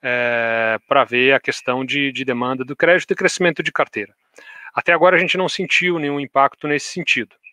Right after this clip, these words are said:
tá certo? Então, é, a gente continua crescendo carteira de uma forma, é, saudável, interessante.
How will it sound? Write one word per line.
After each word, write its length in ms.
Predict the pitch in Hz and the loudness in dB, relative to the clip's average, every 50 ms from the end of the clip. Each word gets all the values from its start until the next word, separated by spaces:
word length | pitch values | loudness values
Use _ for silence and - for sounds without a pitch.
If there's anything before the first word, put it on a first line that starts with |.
| _ _ | _ _
tá 80 | - - | -14 -6
certo? 320 | - 127 123 110 - - | -2 0 0 0 -2 -6
Então, 320 | 104 - 123 135 143 131 - _ - - - _ | -4 -2 0 0 0 -2 -4 _ -18 -20 -20 _
é, 120 | - 131 123 | -8 -8 -6
a 60 | 113 | -6
gente 200 | 104 127 127 - | -6 -6 -6 -4
continua 420 | - 135 - - 135 143 160 156 | -4 -2 -2 -2 0 0 0 0
crescendo 580 | - 156 151 139 - - 147 143 143 131 131 120 | 2 2 0 0 0 0 0 0 0 -2 -4 -4
carteira 520 | - - 120 - - 131 127 123 120 113 110 | -2 -4 -4 -4 -2 -2 0 0 0 0 -2
de 80 | 113 | -2
uma 160 | 120 120 113 - | -4 -4 -4 -2
forma, 520 | - - 123 120 113 113 113 110 107 - _ - - _ _ _ _ _ | 0 0 2 2 2 0 -2 -4 -4 -6 _ -20 -20 _ _ _ _ _
é, 520 | - 123 120 117 117 117 113 113 113 113 104 - | -8 -4 -2 -2 -2 0 0 0 -2 -2 -4 -2
saudável, 480 | - 143 131 120 127 135 147 135 143 | 0 0 2 2 4 2 4 2 2
interessante. 720 | 131 - 143 135 127 - - - 143 156 - - - - | 0 2 2 2 2 2 2 0 0 2 2 0 -2 -2